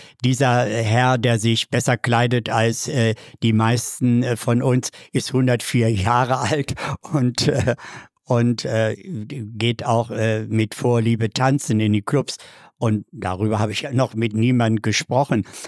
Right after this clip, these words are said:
Aber dieses Alter, irgendwie hat diesen Hype vielleicht noch befördert. Und nun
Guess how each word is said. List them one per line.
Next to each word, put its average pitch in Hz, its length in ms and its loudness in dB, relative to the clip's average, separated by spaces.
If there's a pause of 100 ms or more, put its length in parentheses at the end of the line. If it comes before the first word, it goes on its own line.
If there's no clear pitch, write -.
(120)
Aber 107 200 0
dieses 104 400 -2
Alter, 123 580 0
irgendwie 117 340 0
hat 101 220 -2
diesen 107 300 0
Hype 107 240 0
vielleicht 110 420 0
noch 107 160 0 (320)
befördert. 123 680 0
Und 107 200 2
nun 117 260 2